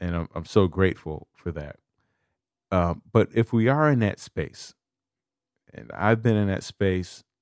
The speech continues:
I'm assuming if you're listening in, you've been in that space, some of the things that we can do, uh, is to take a, a quick walk,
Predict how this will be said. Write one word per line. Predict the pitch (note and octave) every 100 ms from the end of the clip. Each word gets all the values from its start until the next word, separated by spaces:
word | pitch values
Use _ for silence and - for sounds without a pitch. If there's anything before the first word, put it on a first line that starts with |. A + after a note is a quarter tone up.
| _ -
I'm | D#2+
assuming | F2 - G#2 F#2+
if | E2+
you're | F#2+
listening | F#2 F#2 F2+ F2+
in, | F2+
you've | F2 E2+
been | F#2
in | F2+ E2+
that | E2+
space, | - - E2+ E2 - - _ _ _ _ _ _ _ _ _ _
some | - C#3
of | C#3+
the |
things | C3 C3 A2
that | G#2
we | F2+ A2 A2+
can | - G2 F2+
do, | A2+ G2+ E2+ G2+ _ _ _ _ _ _ _ -
uh, | G2+ F2 E2+ -
is | G2+
to | -
take | - A2+ G#2+
a, | F2+ - -
a | -
quick | - - G2 - -
walk, | F#2 A#2+ - -